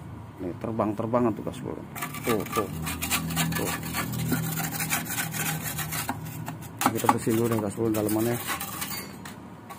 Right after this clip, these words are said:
Biar hilang dulu gaspol yang bawaan ininya.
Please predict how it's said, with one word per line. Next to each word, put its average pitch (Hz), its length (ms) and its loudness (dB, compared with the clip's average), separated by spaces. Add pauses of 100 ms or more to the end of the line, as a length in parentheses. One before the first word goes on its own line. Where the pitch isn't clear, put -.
(1400)
Biar 107 360 2 (1080)
hilang 117 240 4
dulu 117 240 4
gaspol 117 480 6
yang 107 480 6 (240)
bawaan 110 320 6
ininya. 113 320 4